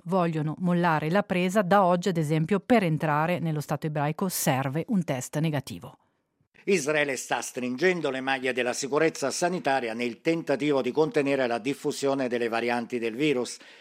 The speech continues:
Speaker 2: Da oggi chiunque desideri imbarcarsi su un volo per Tel Aviv dovrà presentare all'imbarco l'esito negativo di un tampone molecolare effettuato settantadue ore dal volo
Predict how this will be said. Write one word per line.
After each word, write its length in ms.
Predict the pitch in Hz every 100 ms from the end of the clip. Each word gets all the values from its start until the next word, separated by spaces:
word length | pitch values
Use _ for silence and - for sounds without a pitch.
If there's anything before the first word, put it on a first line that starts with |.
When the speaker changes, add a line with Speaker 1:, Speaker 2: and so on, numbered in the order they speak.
| -
Speaker 2:
Da 160 | - 127
oggi 300 | 170 156 123
chiunque 440 | 113 151 156 123 117
desideri 480 | 113 - 170 135
imbarcarsi 640 | 123 120 120 147 147 131 123
su 140 | 135
un 100 | 127
volo 260 | 143 156 131
per 220 | 135 117
Tel 180 | 180 170
Aviv 320 | 151 175 139
dovrà 380 | 123 131 156 131
presentare 720 | - 175 156 165 160 185 147
all'imbarco 600 | 165 202 190 160 - 127 - - -
l'esito 380 | 190 147 143
negativo 480 | 143 180 143 151 139
di 80 | 123
un 140 | 131
tampone 540 | 123 131 123 190 180 127
molecolare 680 | 143 160 190 139 104 98 -
effettuato 800 | 160 - 135 - 143 101 - 110
settantadue 760 | - 123 - 139 135 131 151
ore 240 | 143 139 123
dal 180 | 160
volo 320 | 170 185 131